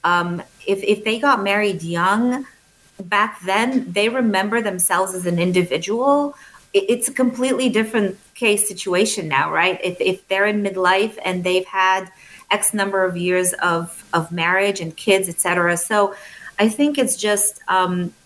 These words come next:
discussing with that client who they are, you know, what's their vision for their life, who would they like to be, and what is most important to them today that they need to work on. So, like I said, like, it's just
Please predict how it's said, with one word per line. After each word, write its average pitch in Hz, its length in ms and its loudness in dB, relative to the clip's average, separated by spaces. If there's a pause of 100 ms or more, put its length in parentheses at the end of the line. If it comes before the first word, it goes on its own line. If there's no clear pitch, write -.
(360)
discussing 214 640 0
with 196 140 -8
that 185 180 2
client 180 400 0
who 196 640 0
they 180 280 0
are, 170 440 2 (920)
you 208 260 -4
know, 208 120 2
what's 226 260 -2
their 262 140 2
vision 190 480 0
for 175 160 -2
their 156 180 2
life, 185 500 0 (280)
who 214 140 0
would 202 140 2
they 185 140 2
like 175 300 -2
to 170 80 -8
be, 202 320 2
and 196 200 -2
what 240 160 0
is 233 140 0
most 220 260 2
important 185 460 -2
to 185 80 -4
them 160 220 0
today 160 460 0
that 180 180 -8
they 165 160 0
need 165 200 -2
to 170 120 -4
work 147 280 -2
on. 233 320 0 (240)
So, 170 640 0
like 180 160 -2
I 175 60 -2
said, 190 320 2
like, 165 200 -2
it's - 280 -4
just - 560 -4